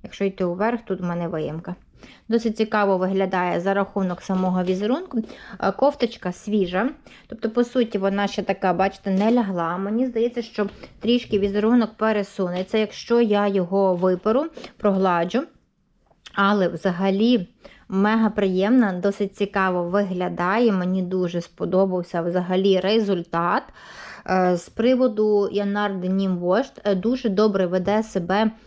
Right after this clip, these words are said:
в користуванні. У мене є звичайна в'язана кофточка просто з різних кольорів,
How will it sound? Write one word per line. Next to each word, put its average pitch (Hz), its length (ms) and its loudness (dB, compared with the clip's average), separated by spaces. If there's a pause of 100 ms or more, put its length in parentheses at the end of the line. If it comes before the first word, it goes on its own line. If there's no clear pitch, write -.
(420)
в 185 280 4
користуванні. 190 920 -2
У - 20 2
мене 185 280 2
є 180 160 -4
звичайна 175 560 -4
в'язана 175 540 -2
кофточка - 560 -4
просто 180 480 -2
з 180 60 -4
різних 175 340 0
кольорів, 202 400 0